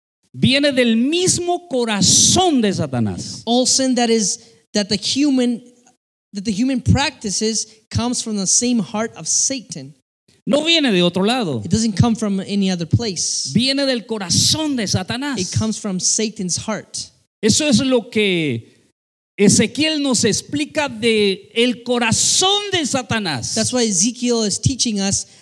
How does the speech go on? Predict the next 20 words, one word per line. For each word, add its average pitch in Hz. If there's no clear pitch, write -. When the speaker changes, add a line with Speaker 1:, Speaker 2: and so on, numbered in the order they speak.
Speaker 2:
of, 170
uh, 175
Satan, 214
about 180
Satan's 214
heart. -
Speaker 1:
La 208
maldad 240
que 180
hay 330
en 220
su 208
corazón. 185
Speaker 2:
The 233
evilness 233
that 202
lives 208
in 214
his 175
heart. -